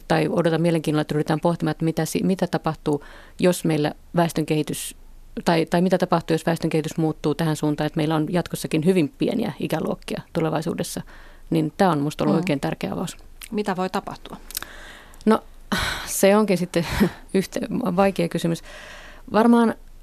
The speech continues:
Speaker 1: isommat haasteet tulee tietenkin siitä väestön ikääntymisestä. Tämä nyt ei ole mitenkään erityisesti suomalainen piirre.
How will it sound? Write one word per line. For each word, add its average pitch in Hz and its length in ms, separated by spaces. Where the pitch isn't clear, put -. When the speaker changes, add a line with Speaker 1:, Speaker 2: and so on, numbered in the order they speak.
Speaker 1:
isommat 233 380
haasteet 185 360
tulee 185 180
tietenkin 175 280
siitä 165 180
väestön 160 320
ikääntymisestä. - 680
Tämä 190 180
nyt 190 120
ei 180 280
ole 175 120
mitenkään 170 420
erityisesti 165 480
suomalainen 147 460
piirre. 151 340